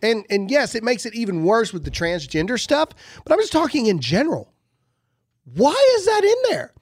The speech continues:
Somebody said to me the other day, they're like, they're like, "If you've got such a freaking problem with sexuality being in stuff, where were you with Sleeping, uh, or Snow White and, uh,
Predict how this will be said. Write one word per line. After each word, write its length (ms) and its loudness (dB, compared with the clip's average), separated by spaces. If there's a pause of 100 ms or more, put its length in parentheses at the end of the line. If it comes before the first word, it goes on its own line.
(220)
Somebody 640 0
said 280 -2
to 60 -2
me 160 4
the 180 2
other 160 2
day, 300 2
they're 180 2
like, 300 0
they're 120 0
like, 240 0
"If 140 -4
you've 220 4
got 260 0
such 380 -2
a 180 0 (180)
freaking 400 -2
problem 580 0 (340)
with 180 -4
sexuality 800 0
being 300 -2
in 100 -2
stuff, 360 0
where 260 4
were 140 -4
you 260 -6
with 160 -4
Sleeping, 600 -4 (400)
uh, 280 2 (160)
or 120 0
Snow 400 2
White 680 0 (320)
and, 580 0
uh, 560 0